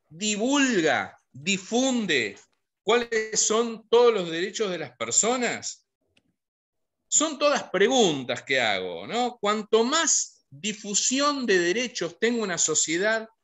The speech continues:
más democrática va a ser, más igualitaria va a ser, porque hay igualdad ante la ley, y más concretos,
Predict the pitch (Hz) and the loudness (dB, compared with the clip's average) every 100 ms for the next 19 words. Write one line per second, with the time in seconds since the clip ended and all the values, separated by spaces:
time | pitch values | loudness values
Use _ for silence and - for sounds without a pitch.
0 | _ 170 247 233 214 175 160 202 233 233 | _ 0 0 2 -2 -4 -4 -2 -2 -2
1 | 170 151 151 175 170 214 220 202 214 - | -10 -6 -2 0 0 0 -2 -4 0 0
2 | 233 214 180 147 143 - 240 208 127 123 | 0 -4 -4 -4 -6 -2 0 0 -2 -4
3 | 131 127 - 135 127 _ _ 135 127 170 | -4 -4 -2 -4 -8 _ _ -8 -4 0
4 | 170 147 127 127 202 208 127 113 110 107 | 0 0 -2 -2 0 0 -2 -6 -8 -6
5 | 120 120 107 101 120 _ _ _ _ _ | -4 -4 -6 -8 -16 _ _ _ _ _
6 | - 190 254 - 214 202 196 196 247 254 | -4 0 0 0 -2 -2 -2 0 0 0
7 | 254 220 - _ | -2 -2 -4 _